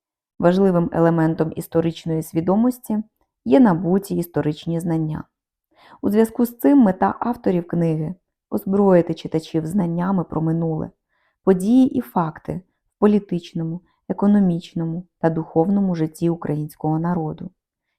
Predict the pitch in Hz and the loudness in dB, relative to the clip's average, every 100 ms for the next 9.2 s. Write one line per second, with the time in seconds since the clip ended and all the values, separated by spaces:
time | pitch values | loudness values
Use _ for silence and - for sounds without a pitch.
0 | - 185 196 185 180 165 156 151 156 156 | -6 0 2 2 0 0 0 -2 -2 -2
1 | 185 165 196 214 208 185 - - 156 151 | -2 0 0 2 0 -2 -6 -12 -8 -6
2 | 151 151 180 - 151 151 156 - _ _ | -6 -6 -10 -10 -8 -8 -8 -18 _ _
3 | _ _ - _ - 220 226 226 208 - | _ _ -20 _ 2 4 6 4 2 -4
4 | 202 208 185 185 165 160 160 165 165 160 | -2 0 0 -2 -2 -2 -2 -2 0 0
5 | 156 - 160 156 185 226 - 196 190 190 | -2 -4 -4 -2 -6 -6 -8 -4 -2 0
6 | 185 185 _ _ - 175 151 151 175 185 | -2 -4 _ _ -8 -2 0 0 0 0
7 | 170 160 160 151 - 165 170 175 - - | -2 -6 -8 -10 -4 -4 -2 -6 -8 -14
8 | - 147 156 165 160 160 156 151 - 160 | -10 -10 -8 -6 -6 -6 -8 -10 -10 -14
9 | - | -16